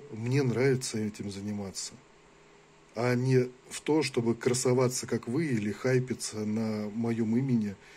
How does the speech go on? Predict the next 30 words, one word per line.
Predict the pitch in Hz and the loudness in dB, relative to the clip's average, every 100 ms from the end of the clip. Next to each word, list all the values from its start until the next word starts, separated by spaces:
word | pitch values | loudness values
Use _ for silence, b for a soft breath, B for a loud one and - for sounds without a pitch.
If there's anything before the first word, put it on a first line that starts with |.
| B B B | B B B
или | 113 117 | 0 2
на | 117 | 4
моих | 110 117 117 | 4 2 0
проектах. | - 117 117 110 - 104 - - - - - | 0 4 4 2 -4 -14 -14 -20 -20 -20 -4
Это | 127 127 135 127 | -2 2 2 2
как | 127 127 | 0 -2
бы | 123 | 0
некрасиво. | 123 139 135 113 - - 107 98 92 - B B B B - 117 | 2 2 0 -2 -2 -2 -4 -6 -12 -20 B B B B -6 2
Я | 120 | 4
нормально | 131 156 170 147 | 4 4 2 0
общаюсь | 135 147 123 | 0 2 2
с | - | 2
теми | 131 123 | 2 4
людьми, | 120 117 156 | 4 2 -2
кто | - 123 | 0 0
со | - 123 | 0 0
мной | 139 123 | 2 2
нормально | 113 110 104 107 104 | 2 0 0 -2 -6
общается. | 123 - 127 104 92 - - B B B B B B - | -6 -2 -2 -2 -6 -12 -14 B B B B B B -6
Но | 113 | 2
когда | 131 131 135 127 117 | 6 8 8 8 6
люди | 110 113 120 127 110 | 4 2 0 0 2
ведут | 117 123 127 | 2 0 -2
себя | 120 | -2
так | 104 113 - | 0 -2 -4
похабно | 117 - 139 165 147 98 - - - B B B - - | -6 -2 -2 0 -2 -4 -6 -20 -20 B B B -14 -2
и | 117 | 2
рассказывают | 120 - 127 107 - | 2 4 2 2 -4
какой-то | - 120 120 | -4 -2 -2
бред, | 92 110 117 151 | -4 -4 -2 -2